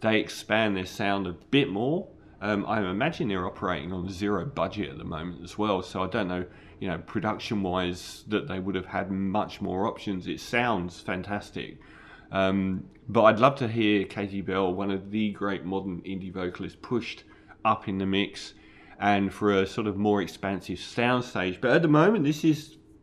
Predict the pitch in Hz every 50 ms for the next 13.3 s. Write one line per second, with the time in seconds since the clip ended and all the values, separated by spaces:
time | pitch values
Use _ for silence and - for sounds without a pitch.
0 | - - - 131 123 127 131 147 165 156 139 135 - - 156 143 - 156 143 135
1 | 139 127 127 - - - - - - - - - - - - - - - 147 151
2 | 160 135 127 120 117 110 - - - - - - - - 113 113 113 120 117 110
3 | 110 - - - 107 110 95 98 101 95 98 98 95 98 98 95 95 - - -
4 | - - - - - 92 95 90 107 104 92 78 110 98 - 113 120 117 113 110
5 | 101 90 98 95 98 101 101 98 - - - - - - - 98 101 101 101 104
6 | 104 104 98 95 104 101 98 104 120 135 - 104 90 87 87 95 90 90 90 92
7 | 92 - - - - - 127 117 107 98 104 123 131 - - - - - - -
8 | - 104 104 - - 101 98 95 95 - 98 95 90 110 113 95 - - 110 98
9 | 92 - - 104 90 90 92 92 - - - - 107 104 107 101 95 95 95 95
10 | 90 85 - - 92 98 101 90 - - 98 95 92 92 - - - 104 101 104
11 | 104 98 95 - - - - - - - - - - - - 131 127 123 123 123
12 | - - 123 120 120 120 120 117 101 - - 120 165 170 170 - - 143 156 156
13 | - - 196 220 214